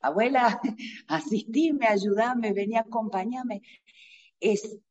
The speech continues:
eh, cuando, cuando ya no podemos trabajar el mundo tangible, que nos pasa tantas veces, la impotencia, porque el control es una ilusión, no tenemos la capacidad de manejar el mundo tangible, el sentir te lleva a conectar con el mundo sutil.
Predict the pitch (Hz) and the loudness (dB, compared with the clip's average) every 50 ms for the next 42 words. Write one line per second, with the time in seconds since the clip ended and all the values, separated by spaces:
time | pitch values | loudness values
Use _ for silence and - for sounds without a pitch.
0 | _ _ _ - - - - 185 175 185 175 175 175 175 170 - - - 175 185 | _ _ _ -16 -14 -6 -2 0 2 2 2 2 0 0 0 -4 -6 -8 -6 -4
1 | 175 170 165 196 208 226 269 277 - - 254 233 214 233 233 233 214 202 208 - | -4 -4 -2 0 0 2 0 0 0 -2 -2 0 0 0 0 0 0 -2 -4 -6
2 | 196 190 180 160 156 156 - - - 196 202 202 196 185 170 170 170 170 175 185 | -8 -6 -6 -6 -6 -6 -8 -2 0 2 2 4 4 2 0 0 -2 -4 -4 -4
3 | 185 175 165 170 - - 160 147 143 143 - - 208 269 277 208 156 127 120 120 | -4 -4 -6 -10 -10 -8 -4 -4 -4 -4 -4 -2 -2 0 0 0 0 -2 -2 -4
4 | 139 - _ _ - _ _ - 123 131 127 127 - 151 147 - - 147 - - | -8 -12 _ _ -20 _ _ -6 -2 -2 -2 -2 -2 -4 -2 -2 -2 -4 0 0
5 | 160 160 160 156 143 - - 127 117 - - - 98 110 - - _ - - - | 0 0 0 0 -4 -4 -4 -6 -8 -8 -8 -10 -12 -12 -12 -16 _ -20 -20 -20
6 | - _ _ - 123 123 127 - - 117 - - 165 160 147 127 113 - - - | -20 _ _ -6 -2 -2 -2 -2 -2 -4 -4 -4 -2 -2 0 -2 -2 -4 -6 -6
7 | 107 104 113 - - 101 107 101 98 - 107 104 113 123 131 127 123 - - 117 | -6 -6 -6 -6 -8 -10 -8 -8 -8 -8 -8 -8 -4 -4 -4 -4 -4 -6 -8 -8
8 | 110 107 104 104 104 98 - - 135 131 135 131 127 127 147 151 156 170 175 165 | -8 -6 -6 -8 -8 -10 -8 -6 -4 -2 -2 -2 -4 -2 -2 0 0 0 0 0
9 | 143 123 - - - - - - _ - 110 - - - - 107 - - - 135 | -2 -4 -8 -12 -20 -20 -20 -16 _ -10 -8 -6 -6 -6 -6 -6 -8 -6 -4 -4
10 | 131 123 117 113 110 107 113 113 - - 127 123 127 123 127 131 131 123 - - | -2 -2 -2 -4 -4 -6 -8 -10 -8 -8 -8 -6 -6 -6 -6 -6 -8 -8 -8 -8
11 | 110 110 107 - 113 107 98 92 95 - - - - - - - - - - - | -8 -8 -8 -10 -8 -8 -6 -6 -6 -8 -8 -12 -18 -20 -20 -20 -20 -20 -20 -20
12 | - _ _ - 156 147 143 139 - - 151 143 139 135 - 202 220 214 196 190 | -20 _ _ -6 -4 -4 -4 -4 -6 -4 -4 -2 -2 0 0 0 0 -2 -2 -4
13 | 175 165 160 175 196 190 175 165 165 - 156 147 147 139 - 165 165 170 - 160 | -4 -4 -2 0 0 2 2 0 -2 -2 -4 -4 -4 -6 -6 -8 -8 -8 -8 -8
14 | 147 151 139 143 143 147 147 - - 131 - - 180 - - 233 285 285 196 - | -6 -6 -4 -4 -4 -4 -6 -6 -8 -8 -10 -10 -10 -6 -2 -2 0 0 0 -4
15 | - - | -6 -10